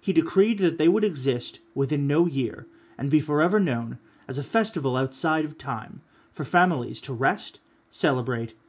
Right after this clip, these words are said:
feast, and make children. And so, with these days fashioned by the wise god, Nut, no longer trapped by Ra's curse, took her husband Geb into her bed and made a child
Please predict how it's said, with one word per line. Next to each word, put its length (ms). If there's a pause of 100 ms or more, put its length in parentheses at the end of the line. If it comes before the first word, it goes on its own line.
(160)
feast, 520 (260)
and 180
make 200
children. 500 (1800)
And 220
so, 400 (340)
with 220
these 220
days 280
fashioned 480
by 120
the 100
wise 340
god, 380 (460)
Nut, 340 (120)
no 180
longer 300
trapped 460
by 120
Ra's 360
curse, 460 (440)
took 220
her 160
husband 420
Geb 280 (280)
into 220
her 120
bed 320 (480)
and 140
made 160
a 60
child 520